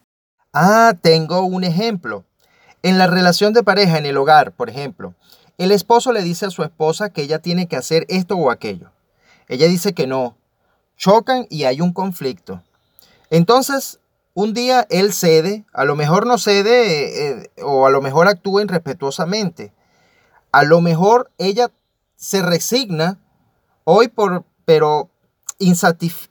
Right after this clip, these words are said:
queda insatisfecha por dentro, que-, queda herida. No está en su agrado de hacer aquello tal como el marido o compañero de vida piensa que ella debería hacerlo. ¿Qué puede venir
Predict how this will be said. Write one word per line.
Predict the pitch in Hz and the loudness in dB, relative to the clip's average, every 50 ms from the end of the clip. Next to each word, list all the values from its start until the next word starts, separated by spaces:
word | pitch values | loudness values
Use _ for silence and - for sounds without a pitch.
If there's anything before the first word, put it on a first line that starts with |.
| _ _ | _ _
queda | - 247 269 233 | 2 2 2 2
insatisfecha | 180 170 170 180 175 175 175 170 - 214 202 - 254 247 | 0 -2 -4 -4 -4 -4 -6 -6 -4 -6 -6 -6 -6 -6
por | - 180 139 135 | -6 -6 -6 -6
dentro, | 123 151 175 202 220 - - 113 110 - | -6 -6 -6 -8 -8 -10 -12 -12 -12 -10
que-, | - 151 151 165 190 - - - - | -8 -4 -4 -4 -4 -6 -8 -12 -8
queda | - 165 170 175 226 | -4 -2 0 0 0
herida. | 226 202 156 170 214 254 254 180 113 95 - - _ _ _ _ _ _ _ _ _ _ _ - | 0 0 -2 -4 -6 -6 -6 -8 -8 -8 -10 -18 _ _ _ _ _ _ _ _ _ _ _ -6
No | 139 151 170 | 0 2 2
está | 175 170 - _ - 208 190 180 180 185 196 208 240 233 - _ _ _ - | 2 2 0 _ 2 4 6 6 6 6 4 2 0 0 -2 _ _ _ -10
en | 170 165 156 147 143 135 | -8 -8 -8 -8 -10 -12
su | - - 131 113 | -8 -4 -4 -4
agrado | 113 113 127 143 160 165 156 151 160 175 180 | -4 -2 -2 0 2 2 2 2 0 -2 -4
de | 170 156 | -4 -6
hacer | 123 - - 139 131 131 143 | -6 -6 -6 -6 -4 -4 -4
aquello | 156 175 _ - 160 147 139 127 160 170 175 - _ _ | -4 -4 _ -6 -6 -6 -6 -6 -8 -10 -10 -12 _ _
tal | - 180 180 180 185 196 196 - | 2 4 6 6 4 4 0 -4
como | - 202 185 165 151 | -4 -4 -2 -2 -2
el | 143 139 | -4 -4
marido | 131 127 123 127 139 147 151 156 170 185 196 - - | -6 -6 -6 -6 -8 -8 -8 -8 -8 -8 -8 -10 -8
o | 135 135 | -10 -6
compañero | - 127 123 - 123 123 131 127 139 175 | -6 -6 -4 -4 -4 -4 -2 -2 -2 0
de | 180 156 | 0 0
vida | 135 135 135 151 156 - | -2 -2 0 0 0 0
piensa | - 170 165 151 151 - 180 175 | -2 -4 -4 -4 -4 -6 -6 -6
que | - 139 | -4 -4
ella | 127 127 147 151 | -4 -4 -4 -2
debería | 156 139 131 123 127 123 120 | -2 -2 -2 -2 -2 -4 -6
hacerlo. | 117 - 143 117 104 101 98 95 92 - _ _ _ _ _ _ _ _ _ _ _ _ _ | -4 -6 -6 -6 -6 -6 -8 -10 -12 -14 _ _ _ _ _ _ _ _ _ _ _ _ _
¿Qué | - 180 | 0 0
puede | 175 196 214 226 233 233 | 2 4 4 6 6 4
venir | 208 185 170 165 165 175 190 196 233 | 4 2 0 0 0 -2 -4 -6 -10